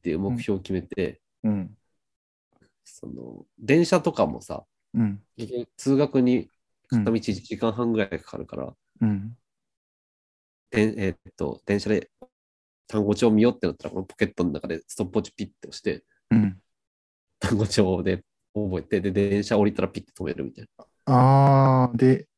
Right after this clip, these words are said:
Speaker 2: 累計十三を目指すってこと？
Speaker 1: そう。
Speaker 2: へー、すげー。
Speaker 1: 十を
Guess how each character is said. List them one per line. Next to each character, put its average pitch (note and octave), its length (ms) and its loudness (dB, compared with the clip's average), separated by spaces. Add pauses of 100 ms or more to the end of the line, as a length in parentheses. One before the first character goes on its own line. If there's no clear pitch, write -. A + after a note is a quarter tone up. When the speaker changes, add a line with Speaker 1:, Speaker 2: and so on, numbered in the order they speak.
(120)
Speaker 2:
累 C#3+ 240 8
計 C#3+ 240 6
十 C#3 200 4
三 C3+ 300 2
を - 20 2
目 G2+ 80 4
指 G#2 160 0
す - 100 -12
っ - 20 -20
て - 100 -16
こ - 80 -18
と？ A2+ 180 -16 (400)
Speaker 1:
そ - 340 -2
う。 - 20 -20 (380)
Speaker 2:
へ B2+ 880 4
ー、 - 20 -6
す - 340 -8
げ A2 580 -6 (680)
ー。 G2 140 -4
Speaker 1:
十 F3 160 6
を B2+ 220 8